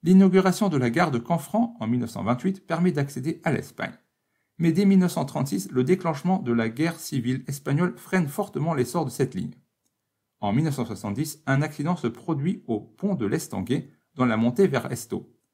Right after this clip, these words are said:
L'exploitation de la ligne est alors réduite à la section Pau-Bedoux, puis jusqu'à Oloron-Sainte-Marie depuis mille neuf cent quatre-vingt-cinq.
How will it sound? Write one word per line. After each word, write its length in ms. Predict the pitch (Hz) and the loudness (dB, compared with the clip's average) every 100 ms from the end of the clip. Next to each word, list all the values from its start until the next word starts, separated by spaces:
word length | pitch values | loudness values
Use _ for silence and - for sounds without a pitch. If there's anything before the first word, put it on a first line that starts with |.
| _ _ _ - | _ _ _ -4
L'exploitation 520 | - - 170 156 180 | -4 0 0 0 2
de 80 | 147 | 2
la 120 | 113 | 2
ligne 180 | 117 170 | 2 0
est 160 | 143 143 | -2 0
alors 240 | 143 147 | 0 0
réduite 380 | 139 139 160 - | 0 0 -2 -4
à 60 | - | -4
la 140 | 110 | -4
section 480 | 107 139 - 175 185 - | -2 -6 -4 -6 -6 -6
Pau-Bedoux, 720 | 175 185 - 95 98 92 160 - _ _ _ | 2 2 2 -6 -6 -4 -6 -6 _ _ _
puis 220 | - 240 | -2 -2
jusqu'à 380 | 117 160 - - 135 | -2 -4 -2 0 2
Oloron-Sainte-Marie 840 | 139 120 147 143 143 110 95 147 | 2 2 0 -4 -6 -2 -4 -4
depuis 240 | 117 - | -6 -4
mille 140 | 131 110 | -4 -4
neuf 120 | 107 | -6
cent 100 | 170 | -6
quatre-vingt-cinq. 580 | 113 - 180 101 - | -8 -4 -2 -2 -6